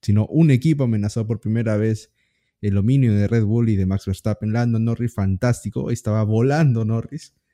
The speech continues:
Y Oscar Piastri también, que tuvo una clasificación excelente como un rookie,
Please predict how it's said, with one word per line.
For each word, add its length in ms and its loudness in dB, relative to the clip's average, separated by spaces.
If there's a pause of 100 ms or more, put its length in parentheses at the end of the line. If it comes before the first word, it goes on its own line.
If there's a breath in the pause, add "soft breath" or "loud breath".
(260)
Y 120 0
Oscar 300 -2
Piastri 360 0
también, 340 0
que 80 0
tuvo 180 -2
una 120 0
clasificación 640 0
excelente 580 0
como 220 -2
un 100 0
rookie, 460 -2